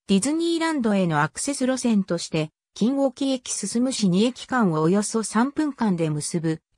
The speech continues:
路線である。全区間単線で、途中駅はない。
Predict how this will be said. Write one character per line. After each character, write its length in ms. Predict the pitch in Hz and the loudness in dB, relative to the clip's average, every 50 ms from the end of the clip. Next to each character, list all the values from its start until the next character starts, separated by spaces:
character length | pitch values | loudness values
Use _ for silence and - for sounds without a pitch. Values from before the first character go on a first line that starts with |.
| _ | _
路 100 | - 165 | -2 -2
線 260 | 165 - 269 285 269 254 | -2 -2 -2 -2 0 0
で 200 | 233 226 220 208 | 0 0 0 0
あ 80 | 190 | 0
る。 180 | 165 147 - - _ _ _ _ _ _ _ _ - | -2 -2 -4 -8 _ _ _ _ _ _ _ _ -4
全 220 | - 208 269 302 | -2 -2 -2 -2
区 160 | - - - - | -6 -10 -6 -4
間 200 | 247 269 277 269 | -4 -4 -4 -2
単 220 | - 247 269 247 | -2 -2 -2 0
線 260 | - 240 220 208 185 | 0 0 2 2 2
で、 220 | 170 170 160 - - _ _ _ _ | 2 2 0 0 -2 _ _ _ _
途 100 | - 175 | -4 -4
中 240 | 170 - 269 269 269 | -2 0 -2 0 0
駅 320 | 262 254 254 247 - 208 185 | 2 0 0 0 0 0 0
は 120 | 160 156 | 2 2
な 160 | 156 165 180 | 0 0 0
い。 120 | 156 - | -2 -4